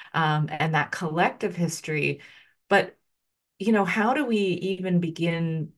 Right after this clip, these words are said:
to heal and move forward collectively as a country if we can't all acknowledge the history and all the beautiful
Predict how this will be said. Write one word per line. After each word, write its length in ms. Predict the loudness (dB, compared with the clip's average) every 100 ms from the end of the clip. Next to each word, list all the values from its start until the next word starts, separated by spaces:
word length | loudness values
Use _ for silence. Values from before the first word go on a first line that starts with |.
| _
to 120 | -4
heal 720 | -4 -4 0 2 2 2 -2 -4
and 180 | -2 0
move 180 | 0 0
forward 560 | 2 4 4 2 2
collectively 520 | 0 -4 -2 -4 -2
as 120 | -2 -4
a 40 |
country 680 | -6 -2 -2 -2 -4 -4 -4
if 160 | -4
we 100 | -8
can't 500 | -10 -8 0 2 2
all 540 | 0 0 2 0 -2 -8 _ _ _ _ _ _
acknowledge 1080 | -8 -2 2 2 2 -2 -4 -8 -8 -8 -10 _ _ _ _ _ 0
the 80 | 2
history 560 | 2 0 -2 -4 -2
and 160 | -2 0
all 600 | 4 6 8 10 8 8
the 140 | 6 2
beautiful 920 | 0 -6 -2 0 4 6 6 2 -2